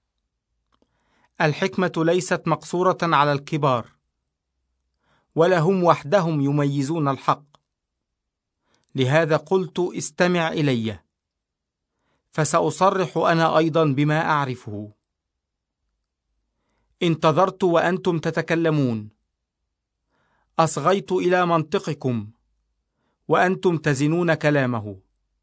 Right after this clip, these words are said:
تفكرت جيداً فيما قلتم، وليس بينكم من أثبت خطأ أيوب،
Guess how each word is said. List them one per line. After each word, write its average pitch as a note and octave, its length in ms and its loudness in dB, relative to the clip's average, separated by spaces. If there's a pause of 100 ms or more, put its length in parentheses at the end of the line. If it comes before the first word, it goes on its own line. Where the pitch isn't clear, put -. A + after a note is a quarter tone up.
(1040)
تفكرت D#3+ 560 -4
جيداً D3 440 0
فيما D#3+ 340 0
قلتم، C#3+ 560 -6 (1160)
وليس D#3+ 380 2
بينكم D3+ 640 0
من C#3+ 260 -2
أثبت E3+ 400 -4
خطأ D#3 400 -2
أيوب، D#3+ 640 -2